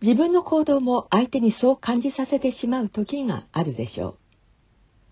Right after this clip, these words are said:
さて、自分も含め、このヒヤリハットへの意識が弱くなっている人が増えてきているように思うのです。車が多く通る道なのに、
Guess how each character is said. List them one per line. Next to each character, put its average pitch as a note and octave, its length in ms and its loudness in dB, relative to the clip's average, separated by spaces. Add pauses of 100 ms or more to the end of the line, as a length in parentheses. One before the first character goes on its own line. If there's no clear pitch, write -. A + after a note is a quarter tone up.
(800)
さ - 220 2
て、 F#3 220 4 (180)
自 G#3+ 220 6
分 C4+ 240 4
も B3+ 100 0
含 A3 340 -4
め、 C3+ 180 -4 (520)
こ B3+ 140 8
の B3+ 120 8
ヒ A#3+ 200 2
ヤ E4+ 140 6
リ F4 120 0
ハ F4 140 -2
ッ - 80 -6
ト A#3+ 140 0
へ G#3 100 6
の E3 120 2
意 F#3 60 4
識 C3+ 300 -6
が C#3 160 -6 (320)
弱 E4+ 320 6
く C#4 140 -2
な C4 120 0
っ D4+ 40 -10
て - 180 -6
い G#3+ 40 -2
る F#3+ 80 2
人 - 200 -2
が D3 120 0
増 F4+ 240 4
え F#4 40 2
て A#3 160 0
き - 140 -8
て G#3+ 120 4
い F#3 60 6
る D#3 100 -2
よ C#3 140 0
う - 20 -4
に B2+ 220 -6
思 D#3 220 2
う C#3 60 -2
の B2+ 140 -8
で C#3+ 140 -6
す。 - 160 -20 (1600)
車 G#3+ 380 6
が F#3 260 0
多 C4+ 180 10
く G#3 180 0
通 D4 260 2
る F#3+ 180 0
道 D#3 260 -2
な F#3 160 0
の B2+ 140 -6
に、 - 160 -10